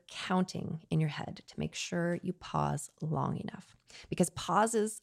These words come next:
always feel longer <laughs> for the speaker than they do for the audience.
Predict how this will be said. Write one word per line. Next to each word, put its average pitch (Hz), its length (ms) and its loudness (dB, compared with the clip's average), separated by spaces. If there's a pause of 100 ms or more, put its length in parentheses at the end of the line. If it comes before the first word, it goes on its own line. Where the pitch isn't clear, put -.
(120)
always 202 360 2
feel 180 260 4
longer 156 440 4
<laughs> - 140 4
for - 180 6
the 180 140 2
speaker 170 720 0 (100)
than 156 100 2
they 151 140 2
do 147 260 -2
for - 140 -10
the - 160 -8
audience. - 500 -10